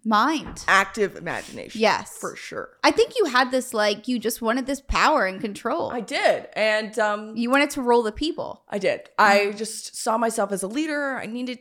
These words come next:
Speaker 2: to, you know, make sure everybody knew that I was
Speaker 1: Make
Speaker 2: their
Speaker 1: sure there was never again a horse girl, too.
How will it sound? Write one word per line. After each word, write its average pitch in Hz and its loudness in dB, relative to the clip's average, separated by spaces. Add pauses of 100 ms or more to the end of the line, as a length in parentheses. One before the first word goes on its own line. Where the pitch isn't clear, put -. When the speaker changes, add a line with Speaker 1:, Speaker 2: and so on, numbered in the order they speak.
(120)
Speaker 2:
to, 226 -8
you 214 -10
know, 190 -8
make 208 -8
sure 202 -8
everybody 190 -8
knew 170 -8
that 151 -10
I 160 -8
was 156 -10
Speaker 1:
Make 226 0
Speaker 2:
their - -4
Speaker 1:
sure 247 2
there 233 2
was 220 0
never 214 0
again 202 -4
a 196 -4
horse 208 -4
girl, - -6
too. 196 -10